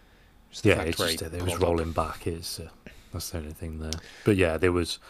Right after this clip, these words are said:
Speaker 2: it sort of dawdled a little bit.
Speaker 1: Yeah.
Speaker 2: And, uh, IndyCar drivers have very, have been very vocal about it on, uh, Twitter.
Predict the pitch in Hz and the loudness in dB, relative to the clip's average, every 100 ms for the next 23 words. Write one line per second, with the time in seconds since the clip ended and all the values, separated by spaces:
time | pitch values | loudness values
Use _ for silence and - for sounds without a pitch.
0 | - 104 107 87 - 92 82 78 78 80 | -8 2 6 6 6 6 6 0 -2 -2
1 | 80 78 87 87 - - - - - 131 | -2 -4 -6 -6 -10 -20 -20 -2 8 8
2 | 80 80 80 76 - - - _ _ 104 | 8 4 0 -2 -10 -20 -20 _ _ 4
3 | 92 87 85 82 82 80 90 87 82 80 | 6 6 4 6 4 4 4 4 4 4
4 | 90 85 85 85 80 80 80 - 82 76 | 0 0 4 4 4 0 -2 -2 -6 -4
5 | 82 85 82 82 82 80 - - 87 | -8 -6 -4 -4 -4 -6 -8 -8 -6